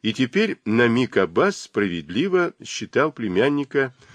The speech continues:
наследником их рода по мужской линии, прямым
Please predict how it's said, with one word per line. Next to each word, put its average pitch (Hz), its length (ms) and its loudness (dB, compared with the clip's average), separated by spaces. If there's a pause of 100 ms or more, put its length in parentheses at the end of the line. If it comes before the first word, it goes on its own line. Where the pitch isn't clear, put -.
(160)
наследником 92 920 -2
их 78 160 -6
рода 117 400 0
по 110 140 -8
мужской 92 520 -6
линии, 73 460 -10 (360)
прямым 107 600 2